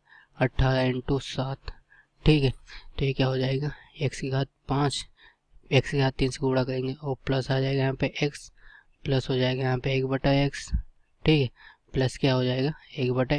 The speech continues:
x की घात पाँच, ठीक है, ये बराबर क्या हो जाएगा यहाँ पे, एक सौ छब्बीस, ठीक है। यहाँ से क्या लिख सकते हैं, x की घात पाँच प्लस x बटा x की घात पाँच प्लस लिख लेते हैं x प्लस एक बटा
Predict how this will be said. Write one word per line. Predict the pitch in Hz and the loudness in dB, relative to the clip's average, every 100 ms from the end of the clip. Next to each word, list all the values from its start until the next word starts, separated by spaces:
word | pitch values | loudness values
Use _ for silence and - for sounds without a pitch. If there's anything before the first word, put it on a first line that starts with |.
| 143 | -2
x | 127 | -6
की | - | -4
घात | 127 131 - - | 0 -2 -4 -14
पाँच, | 151 - - - _ _ _ _ _ _ - | -10 -10 -10 -12 _ _ _ _ _ _ 0
ठीक | 160 | 0
है, | 135 | 0
ये | 113 - | -4 -6
बराबर | 135 131 127 | 0 2 2
क्या | 123 127 | 2 2
हो | 123 | 2
जाएगा | 123 143 | 2 2
यहाँ | 147 135 | 0 -2
पे, | - 165 _ - _ _ | -4 -8 _ -20 _ _
एक | - 131 | -6 -6
सौ | - 147 | -4 -4
छब्बीस, | - - 135 131 139 - - - _ _ _ _ _ _ _ _ _ - _ - _ _ - | -2 -4 -4 -6 -8 -8 -12 -20 _ _ _ _ _ _ _ _ _ -20 _ -20 _ _ 2
ठीक | 143 147 | 2 4
है। | |
यहाँ | 135 123 | 0 0
से | 127 131 | -2 0
क्या | 135 | 2
लिख | 127 - | 2 -2
सकते | - - | -8 -4
हैं, | 147 151 | -2 -2
x | 170 | -4
की | - | -6
घात | 135 131 - - | -6 -6 -6 -6
पाँच | 135 139 - - | -2 -2 -4 -6
प्लस | 131 127 135 | -4 -2 -2
x | 127 - - - - - - | -2 -6 -16 -12 -10 -8 0
बटा | 135 135 127 | 4 4 4
x | - | 2
की | 135 | 2
घात | 131 - - | 2 0 0
पाँच | 143 139 - - - - - - - | 0 2 0 0 0 -2 0 2 4
प्लस | 131 127 139 | 2 2 0
लिख | 131 135 | -2 0
लेते | 131 147 | 0 2
हैं | 151 143 147 - - - - | 2 0 -2 -4 -4 -6 0
x | 139 - - - - - - | 0 0 -12 -16 -20 -20 -4
प्लस | 135 135 - | 0 0 2
एक | 131 | 0
बटा | 127 131 | 0 2